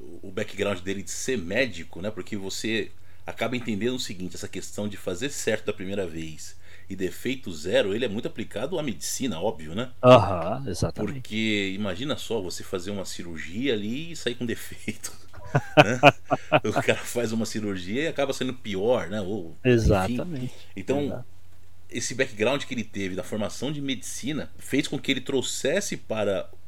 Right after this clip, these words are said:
Speaker 1: a área de qualidade, a área industrial, esse conceito, esse pensamento, né?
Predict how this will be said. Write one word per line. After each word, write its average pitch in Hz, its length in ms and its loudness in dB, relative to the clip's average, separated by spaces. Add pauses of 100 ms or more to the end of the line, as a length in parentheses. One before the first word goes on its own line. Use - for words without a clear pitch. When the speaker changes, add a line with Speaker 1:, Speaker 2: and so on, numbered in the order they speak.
(140)
Speaker 1:
a 92 120 -2
área 101 240 0
de 90 140 -4
qualidade, 98 460 -2
a 95 40 4
área 92 100 -2
industrial, 98 680 -2 (480)
esse - 360 0
conceito, 92 480 -6
esse 92 100 -6
pensamento, 80 580 -6
né? 95 140 -4